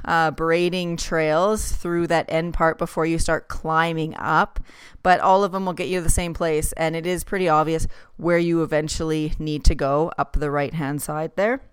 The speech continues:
Then you hike up quite a steep section. Uh, it takes a little while to get there, um, uh, but it is so beautiful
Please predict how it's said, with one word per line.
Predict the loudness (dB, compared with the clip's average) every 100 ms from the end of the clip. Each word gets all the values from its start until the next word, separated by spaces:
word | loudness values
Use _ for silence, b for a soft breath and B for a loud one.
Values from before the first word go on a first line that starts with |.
| _ _ _ _ _ _ -20 B B B B B
Then | 0 2 2 0 -2
you | -2
hike | 0 0 2
up | 2 0 -2 -16
quite | -2 2 4 4
a |
steep | 4 2 -2 -2 -4
section. | 2 2 2 -2 -2 -2 -4
Uh, | -4 -2 -2
it | -4
takes | -6 -6 -6
a | -4
little | -2 -2 -2
while | 0 0 0 -2 -4
to | -8
get | -6 -8 -6
there, | -4 -2 -2 -4 -10 b b b b b
um, | -6 -6 -6 -8 -10 -12 -20 _ _ _ _ -20
uh, | -20 -20
but | -6 0 0 -2
it | -4
is | -2 -4 -6 -10 -16
so | -16 -12 -4 2 4 4 2
beautiful | 2 2 0 -2 -2 -2 -6